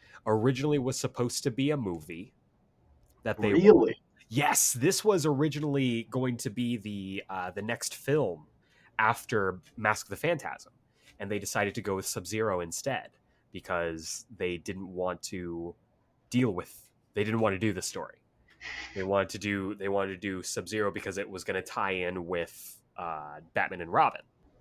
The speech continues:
Speaker 2: A movie that did famously well.
Speaker 1: Famously well, and everyone loves it to this day. But Trial, I would love to see a feature-length version of Trial, 'cause it was also supposed to include Robin.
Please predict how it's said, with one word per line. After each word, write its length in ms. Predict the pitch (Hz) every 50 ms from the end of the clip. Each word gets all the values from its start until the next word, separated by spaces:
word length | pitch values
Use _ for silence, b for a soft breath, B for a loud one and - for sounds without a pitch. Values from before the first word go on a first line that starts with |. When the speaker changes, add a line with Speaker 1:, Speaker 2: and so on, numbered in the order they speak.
| _ - - - -
Speaker 2:
A 60 | 117
movie 280 | 120 131 143 151 135 110
that 160 | 107 107 -
did 180 | 120 117 104 104
famously 640 | - - - 147 165 165 135 - - - 98 85
well. 460 | 80 82 87 85 80 - 90 - - - - - - -
Speaker 1:
Famously 500 | 254 233 233 208 196 - - - 147 127
well, 260 | 113 117 117 113 110
and 120 | 104 117 -
everyone 380 | 151 135 113 147 135 113 120 113
loves 240 | 107 104 101 92 95
it 120 | 107 104 -
to 180 | - - 101 92
this 220 | - 87 - -
day. 420 | - - 80 78 78 80 80 - - b b b b b b b b b b b b b b _ - -
But 420 | 143 127 117 113 110 107 113 117 - - _ _ _ _
Trial, 840 | - - - - - 170 156 175 214 226 220 208 185 165 135 127 - - _ _ _ _ _ -
I 80 | 143 156
would 180 | 156 170 -
love 220 | 123 120 127 131 127
to 120 | - -
see 400 | - - - - 110 107 104 104 104
a 500 | - 90 92 95 90 87 85 85 87 - _ _ _ _ _ _ _ _ _ _ -
feature-length 1300 | - - - - 104 98 - - - 104 98 98 98 98 98 101 - 95 90 92 90 87 90 92 - -
version 460 | 95 90 92 92 92 87 - 92 98
of 120 | 92 -
Trial, 460 | - - - 95 92 95 95 98 98
'cause 140 | 92 - -
it 60 | 107
was 120 | 101 95 110
also 240 | 104 98 - - 104
supposed 300 | - - - 107 92 -
to 60 | 101
include 400 | 92 85 - - 101 95 87 78
Robin. 480 | 82 78 82 82 - 101 104 120 127